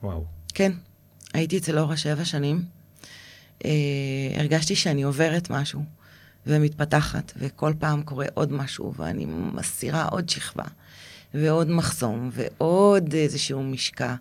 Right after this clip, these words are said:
Speaker 2: ו-, ופתאום דברים נפתחים, ודברים קורים, ו-, ואני לא מפסיקה לטפל.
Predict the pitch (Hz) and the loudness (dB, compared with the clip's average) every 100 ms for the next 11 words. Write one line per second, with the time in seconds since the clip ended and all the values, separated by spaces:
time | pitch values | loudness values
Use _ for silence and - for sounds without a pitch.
0 | - - - - - - 131 127 123 131 | -10 -20 -20 -20 -8 -2 -2 -2 -2 -4
1 | - - - 143 - 165 175 170 170 151 | -4 -8 -10 -8 -6 0 2 2 2 0
2 | 147 151 160 180 175 - - 156 156 147 | 0 0 2 0 -2 -6 -2 2 4 2
3 | 131 143 139 170 175 - 151 143 160 160 | 0 -2 0 -2 -2 -2 0 2 0 2
4 | 151 135 127 127 127 127 - - - - | 2 0 -2 -2 -4 -8 -12 -20 -20 -20
5 | - - - _ - 147 143 139 139 135 | -20 -20 -20 _ -2 2 2 2 2 0
6 | 139 139 156 156 151 175 170 - - 151 | 0 0 0 -2 -4 -2 -4 -4 -8 -6
7 | 156 202 202 | 2 4 4